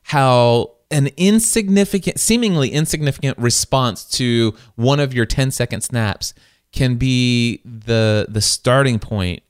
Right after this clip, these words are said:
of a growing friendship over the course of a couple weeks.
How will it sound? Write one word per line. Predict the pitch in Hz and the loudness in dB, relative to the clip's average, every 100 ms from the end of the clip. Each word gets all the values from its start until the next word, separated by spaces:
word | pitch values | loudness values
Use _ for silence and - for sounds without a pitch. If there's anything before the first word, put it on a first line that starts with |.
| - | -4
of | 104 101 101 98 - | 0 2 2 0 -6
a | - 104 | -4 -4
growing | 101 104 107 113 117 110 | -2 0 2 2 0 -2
friendship | - - 110 104 - 92 - | -6 -6 -4 -4 -4 -6 -4
over | 101 98 | -6 -4
the | 98 | -4
course | 92 - 101 - | -6 -4 -4 -4
of | 101 | -6
a | |
couple | - 101 101 92 | -6 -6 -4 -4
weeks. | 90 - - - | -6 -6 -6 -6